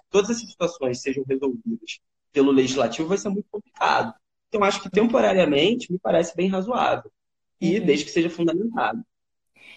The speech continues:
Speaker 2: É, a dais também trouxe, é, eu acho que,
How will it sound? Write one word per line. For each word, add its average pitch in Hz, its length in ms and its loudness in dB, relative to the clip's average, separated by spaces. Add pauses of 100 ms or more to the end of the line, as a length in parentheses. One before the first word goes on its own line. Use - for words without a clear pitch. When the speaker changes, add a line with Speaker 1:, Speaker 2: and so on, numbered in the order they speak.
(120)
Speaker 2:
É, 233 260 2
a 240 140 0
dais 220 500 0
também 226 320 -4
trouxe, 220 540 -2
é, 302 180 2
eu 294 60 2
acho 294 200 0
que, 294 180 -4